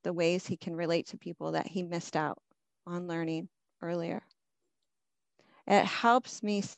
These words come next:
see that it's much more the guide on the side than the sage on the stage, which is so funny because we know that in teaching.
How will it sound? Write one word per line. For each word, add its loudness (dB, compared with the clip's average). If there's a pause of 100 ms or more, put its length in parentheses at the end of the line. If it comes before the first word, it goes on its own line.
see 4
that 4
it's -4
much 2
more 2
the 2
guide 8
on 2
the -2
side 0
than -4
the -6
sage 0
on -4
the -8
stage, -4
which 0
is -2
so 6
funny 4
because -6
we -2
know 6
that 8
in 0
teaching. -4